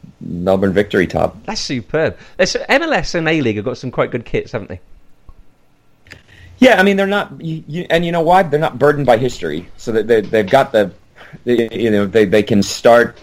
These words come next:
Speaker 1: from a fresh template and come up with something. Now, because of that, there are some dreadful ones too. There's some absolutely awful kits in M L S, but there are some good ones because they've been able to,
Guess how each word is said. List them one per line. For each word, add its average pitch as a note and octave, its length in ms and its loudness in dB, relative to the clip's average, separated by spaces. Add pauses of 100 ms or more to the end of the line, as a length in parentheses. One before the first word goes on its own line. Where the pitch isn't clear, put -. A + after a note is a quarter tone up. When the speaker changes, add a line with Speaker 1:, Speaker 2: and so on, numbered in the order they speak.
Speaker 1:
from G#2+ 200 -4
a G2+ 40 -2
fresh - 320 0
template F#2+ 520 2
and F#2 180 -6
come G#2+ 100 -4
up G#2 140 2
with F#2 80 -8
something. F#2+ 260 -2
Now, G#2 200 4
because A2 400 0
of G2+ 60 -2
that, F#2+ 200 4
there F#2+ 140 4
are F#2 80 0
some F2+ 220 -10
dreadful G2+ 380 0
ones E2+ 300 -6
too. F2 320 -4
There's E2 240 -8
some F#2 100 -6
absolutely F2 420 -2
awful F2 260 4
kits - 260 -4
in E2 60 -2
M E2+ 120 0
L E2+ 140 4
S, E2 180 2
but - 200 -2
there F#2+ 80 8
are G#2+ 100 6
some G2+ 180 -2
good G#2 140 2
ones F2+ 300 0
because E2+ 240 -4
they've F2 120 2
been F2+ 120 0
able F2+ 240 4
to, F2 260 0